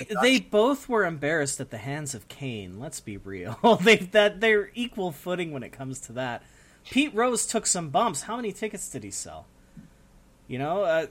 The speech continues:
Speaker 2: two of those three appearances, nobody even knew he was g-, gonna be there. He attend-, he was the gobbledygooker, for God's sake.
Speaker 1: Yeah, and one of them,
Speaker 2: <laughs>
Speaker 1: yeah.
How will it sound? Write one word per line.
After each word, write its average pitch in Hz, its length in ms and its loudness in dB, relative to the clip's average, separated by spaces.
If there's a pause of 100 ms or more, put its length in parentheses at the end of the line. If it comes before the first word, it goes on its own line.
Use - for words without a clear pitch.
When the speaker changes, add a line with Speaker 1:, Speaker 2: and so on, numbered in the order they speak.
Speaker 2:
two 262 280 2
of 254 80 -2
those 214 220 2
three 208 320 -2
appearances, 185 680 -2
nobody 208 280 -6
even 165 240 -6
knew 175 140 -4
he 175 140 -6
was 147 200 -6
g-, 156 220 -8
gonna 147 360 -8
be 220 220 -6
there. 120 260 -8
He 135 180 -6
attend-, 151 380 -8
he 170 160 -12
was 156 140 -10
the 170 100 -6
gobbledygooker, 139 800 -2
for 107 140 -16
God's 95 300 -12
sake. 120 260 -12
Speaker 1:
Yeah, 151 260 0
and 143 120 -2
one 151 180 2
of 127 80 -8
them, 117 120 -6
Speaker 2:
<laughs> 185 120 0
Speaker 1:
yeah. 120 180 -2